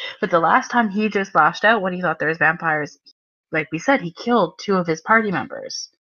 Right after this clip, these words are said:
And Maddie's told him now, "You make that up by protecting the two of them, and you make sure that nothing happens to them."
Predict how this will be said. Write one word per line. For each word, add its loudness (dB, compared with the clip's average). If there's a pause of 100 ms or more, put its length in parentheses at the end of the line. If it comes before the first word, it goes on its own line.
(580)
And 4
Maddie's 4
told 2
him 0
now, 4 (240)
"You 0
make 2
that 4
up 2
by 4
protecting -4
the -4
two -6
of -6
them, -8
and -8
you -4
make -4
sure 0
that -6
nothing 2
happens 0
to -4
them." -8